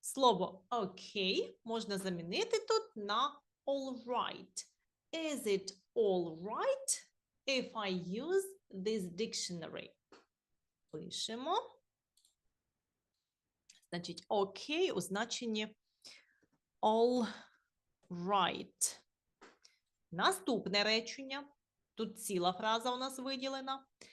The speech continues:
Is it okay if I make a coffee? Тобто ми когось питаємо, чи нормально буде,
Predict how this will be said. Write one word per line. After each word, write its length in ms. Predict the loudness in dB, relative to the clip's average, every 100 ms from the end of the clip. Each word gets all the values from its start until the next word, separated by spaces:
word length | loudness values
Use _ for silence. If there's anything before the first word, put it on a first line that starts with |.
| -20 -20 _ _ _
Is 240 | -2 0 0
it 180 | -2 0
okay 520 | 0 -2 -6 -2 0 -2 -6 -18 _ -10
if 140 | -8
I 180 | -4 -4
make 280 | -2 -2 -4
a 120 | -8
coffee? 600 | -6 -2 -2 -2 -2 -2 -8 _ _ _ _ _ _ _ _ _ _ _
Тобто 260 | -6 -4 -4
ми 180 | -2 -2
когось 460 | 0 0 0 0
питаємо, 500 | -2 -4 0 0 0
чи 200 | -4 -2
нормально 600 | 2 2 4 4 4 2
буде, 540 | 0 0 -2 0 -4